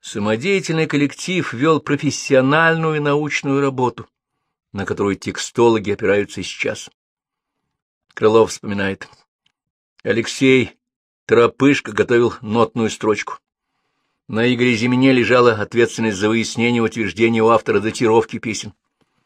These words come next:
Николай Богомолов взялся за редактуру и сверку с источниками, а я в основном занимался разделом неопубликованных стихов, предполагавшимся в первом томе. Одиннадцать томов были старательно переплетены,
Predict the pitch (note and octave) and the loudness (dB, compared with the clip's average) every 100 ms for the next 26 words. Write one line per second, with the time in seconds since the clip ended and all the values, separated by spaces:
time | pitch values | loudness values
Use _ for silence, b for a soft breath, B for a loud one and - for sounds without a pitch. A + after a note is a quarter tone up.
0 | _ _ _ _ _ _ - G2+ F2+ A2 | _ _ _ _ _ _ -16 -10 -2 2
1 | A#2 A2+ A2+ A#2 B2+ B2 A2 F#2+ A2+ A2+ | 4 2 2 2 4 4 2 4 4 4
2 | F#2+ G#2 G#2+ G#2+ - - B2 A#2+ G#2+ A2+ | 2 -2 2 0 0 -2 -2 -2 -2 0
3 | A#2+ A#2 A#2 B2 - A#2 G2+ - A2 G#2+ | 0 0 -6 -6 -6 -2 -2 -2 -8 -12
4 | G2+ _ _ _ _ _ _ _ - G#2 | -14 _ _ _ _ _ _ _ 0 2
5 | G#2+ D3 F#3 D#3+ - C3+ D3+ D#3+ B2 B2+ | 4 4 4 2 -2 -2 0 -2 -2 2
6 | D3 C#3 B2+ A2+ G#2+ C#3 C3 - _ - | 2 2 0 -2 4 4 4 0 _ -8
7 | A#2 B2+ C3+ C3 C3+ - C#3+ G#2+ F#2+ - | 0 0 0 0 2 6 6 4 0 -6
8 | - G#2 B2 B2 - b b b G2 - | -10 -6 0 0 -2 b b b -12 -4
9 | G2+ G#2+ A2 A#2 G#2 G#2+ - G#2 A2+ A2 | 0 2 2 -2 -8 -10 -4 -4 -4 -8
10 | G#2+ G2 _ _ _ _ _ _ _ _ | -8 -8 _ _ _ _ _ _ _ _
11 | _ _ _ _ _ _ _ _ - G#2+ | _ _ _ _ _ _ _ _ -4 0
12 | A2+ E3+ F#3+ E3 - E3+ E3+ - D#3 D#3+ | 2 2 0 0 0 -2 0 2 2 2
13 | C#3 D3 C#3 - C3+ C3+ C#3 C3 C3 A2+ | 2 2 2 2 4 4 2 -4 -2 -4
14 | G2+ F#2+ G2 A#2 | -4 -6 -2 -2